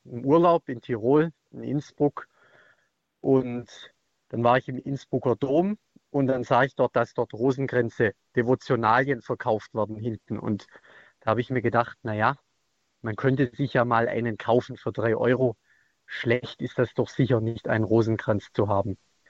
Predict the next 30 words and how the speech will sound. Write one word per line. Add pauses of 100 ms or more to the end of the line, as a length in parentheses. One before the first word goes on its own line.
(560)
Naja,
den
habe
ich
gekauft
und
war
auch
so
ein
nettes
Begleitbüchle
und,
äh,
die
Geheimnisse. (1300)
Und (760)
ja,
dann
habe
ich
da
einfach
gemerkt, (220)
dass
das
wirklich
mir, (180)
äh,
hilft.